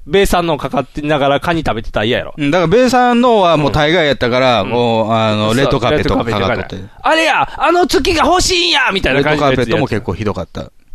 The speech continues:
Speaker 1: まあ、しゃあないな、ブルゾン。
Speaker 2: アンジャッシュとかもやっとった。
Speaker 1: ああ、すり、すれ違いコントで有名な。
Speaker 2: もう、だから僕、レッドカーペットとか、笑いの金メダルとか、ほ-、
Speaker 1: うん。
Speaker 2: あの、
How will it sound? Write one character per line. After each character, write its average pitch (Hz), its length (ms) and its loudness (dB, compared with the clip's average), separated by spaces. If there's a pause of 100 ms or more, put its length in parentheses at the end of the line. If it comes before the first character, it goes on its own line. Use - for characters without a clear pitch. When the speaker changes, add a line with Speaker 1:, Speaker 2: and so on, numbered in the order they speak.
(160)
Speaker 1:
ま 123 220 -2
あ、 107 40 -2
し - 100 -2
ゃ 131 40 2
あ 107 60 -2
な 95 80 -8
い 101 40 -10
な、 185 140 -2
ブ 147 140 -2
ル 139 80 0
ゾ 104 60 -6
ン。 98 60 -4
Speaker 2:
ア 156 120 2
ン 175 80 0
ジ 180 80 2
ャ - 20 2
ッ - 20 0
シ 156 140 -4
ュ - 20 -12
と - 80 -4
か 95 80 -8
も 95 120 -4
や 98 80 -6
っ - 20 -8
と - 140 -14
っ - 20 -16
た。 - 140 -18 (220)
Speaker 1:
あ 110 260 -4
あ、 - 20 -10
す - 160 -2
り、 165 200 2 (160)
す - 160 -4
れ 160 140 2
違 147 160 0
い 135 60 -2
コ 147 100 0
ン 131 80 -4
ト 117 100 -4
で 107 140 -2
有 127 160 0
名 131 120 0
な。 143 40 2
Speaker 2:
も 139 200 0
う、 - 20 -10 (260)
だ 156 60 2
か 147 60 2
ら 131 100 2
僕、 131 220 2
レ 151 100 4
ッ 220 100 0
ド 269 100 2
カ 277 140 4
ー 214 60 2
ペ 139 80 -2
ッ 117 60 -2
ト 104 180 -4
と 101 100 -6
か、 104 300 0
笑 135 220 2
い - 20 0
の 147 100 -2
金 139 160 -2
メ 139 100 0
ダ 120 100 2
ル 107 60 0
と 104 60 -4
か、 101 140 -2
ほ-、 147 100 -4 (240)
Speaker 1:
う 139 60 -18
ん。 127 200 -8
Speaker 2:
あ 139 60 0
の、 123 380 0